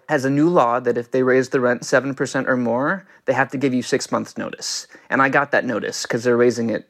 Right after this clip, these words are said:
two hundred fifty dollars, something like that. And that's when it really hit me. I probably won't be able to afford to stay here, so I have to figure out, you know, do I stay in Seattle? Do I move to the suburbs? Do I move,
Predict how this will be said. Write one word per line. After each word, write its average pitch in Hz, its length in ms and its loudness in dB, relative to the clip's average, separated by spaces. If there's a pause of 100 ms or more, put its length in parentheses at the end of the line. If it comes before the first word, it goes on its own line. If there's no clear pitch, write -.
(100)
two 170 440 2
hundred 151 260 0
fifty 131 220 -2
dollars, 110 380 0
something 110 240 -6
like 95 180 -12
that. - 320 -6 (300)
And 143 100 4
that's 147 220 2
when 143 100 4
it 127 40 2
really 113 320 0
hit 117 160 -8
me. 117 180 -8 (360)
I 139 120 2
probably 139 500 0
won't 135 220 0
be 131 60 2
able 120 160 0
to 123 60 0
afford 120 280 2
to 113 80 -6
stay 190 240 0
here, 113 340 2
so 120 480 2 (320)
I 123 80 -2
have 123 160 -2
to 131 100 -6
figure 127 300 2
out, 123 260 4
you 131 80 -2
know, 117 140 0
do 120 160 0
I 117 120 2
stay 127 300 4
in 117 120 -2
Seattle? 151 500 2
Do 131 160 2
I 113 60 4
move 117 180 -2
to 117 80 -8
the - 100 -10
suburbs? 143 540 2
Do 123 80 0
I 113 60 0
move, 120 360 -4